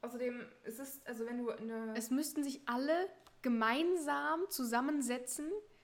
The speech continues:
Speaker 2: und beschließen, okay, wir machen das jetzt.
Speaker 1: Ja.
Speaker 2: Und dann muss jeder damit einverstanden sein,
Speaker 1: Richtig.
Speaker 2: jeder alle Regeln befolgen,
Speaker 1: Richtig.
Speaker 2: ohne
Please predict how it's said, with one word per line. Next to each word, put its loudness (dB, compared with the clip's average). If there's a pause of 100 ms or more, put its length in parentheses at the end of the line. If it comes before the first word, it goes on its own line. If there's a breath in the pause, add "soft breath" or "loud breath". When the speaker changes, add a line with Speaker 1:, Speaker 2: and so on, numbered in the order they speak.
(160 soft breath)
Speaker 2:
und 2
beschließen, 0
okay, -2
wir -2
machen -2
das -10
jetzt. -14 (340 soft breath)
Speaker 1:
Ja. 0
Speaker 2:
Und 4
dann 4
muss 0
jeder 4
damit 2
einverstanden -2
sein, 0 (100)
Speaker 1:
Richtig. 0
Speaker 2:
jeder 4
alle 4
Regeln 0
befolgen, -2 (240 loud breath)
Speaker 1:
Richtig. -4
Speaker 2:
ohne 4